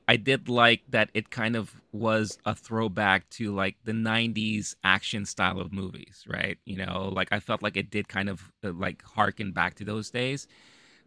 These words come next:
But, uh, it, for me, it was just a lot of the dialogue fell flat.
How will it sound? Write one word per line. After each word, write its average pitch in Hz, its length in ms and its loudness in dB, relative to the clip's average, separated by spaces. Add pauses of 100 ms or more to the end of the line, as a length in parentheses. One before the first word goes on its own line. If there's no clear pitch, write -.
But, 139 220 2
uh, 135 80 4 (160)
it, 165 220 2
for 170 180 2
me, 170 220 0
it 143 60 4
was 139 120 0
just 131 180 -6
a 107 40 0
lot 110 220 4
of 120 40 2
the 120 80 2
dialogue 104 540 2
fell 87 220 -2
flat. 92 440 -2